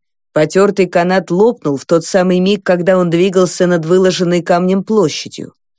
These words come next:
Случайно оказавшийся поблизости белый маг пытался спасти умирающего, но смертельных травм было слишком много. Там и трое магистров бы не справились.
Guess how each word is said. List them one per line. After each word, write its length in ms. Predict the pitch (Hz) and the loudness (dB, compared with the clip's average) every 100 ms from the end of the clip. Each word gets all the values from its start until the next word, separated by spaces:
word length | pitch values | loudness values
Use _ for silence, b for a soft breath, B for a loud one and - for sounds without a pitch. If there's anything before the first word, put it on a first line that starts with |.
| _ _ _ | _ _ _
Случайно 640 | - 151 160 - 240 254 220 | -8 -4 -2 2 2 2 2
оказавшийся 800 | 180 165 175 196 208 202 - 165 | 0 0 0 0 -2 -4 -4 -2
поблизости 720 | 170 160 185 180 170 - 160 | -2 0 -2 0 -4 -4 -2
белый 340 | 165 165 160 | 0 2 2
маг 360 | 165 208 202 - _ _ - | 0 -2 -4 -14 _ _ -4
пытался 480 | 165 160 165 170 | -2 0 -2 -4
спасти 540 | 165 - 170 - 226 247 | -6 -2 -4 -2 0 2
умирающего, 840 | 185 147 143 127 - - 120 101 - _ _ - | 2 0 0 -4 -4 -8 -8 -10 -14 _ _ -4
но 80 | 151 | -2
смертельных 680 | 160 175 165 - 190 185 175 | 0 -2 -2 0 0 0 -2
травм 360 | 190 185 165 170 | -2 0 0 0
было 220 | 175 165 | 0 0
слишком 560 | - 180 165 - 180 | -2 -4 -2 -2 -2
много. 440 | 196 180 127 92 - _ _ _ _ _ | 0 0 -2 -10 -14 _ _ _ _ _
Там 300 | 151 165 185 | -2 0 0
и 20 | |
трое 380 | 180 202 226 214 | 0 2 2 2
магистров 640 | 175 160 190 - 151 135 | 0 0 -2 -2 -4 -2
бы 80 | 147 | -2
не 160 | 151 180 | 0 -2
справились. 840 | - 180 160 123 - 127 - - | -2 -2 -2 -4 -10 -14 -14 -16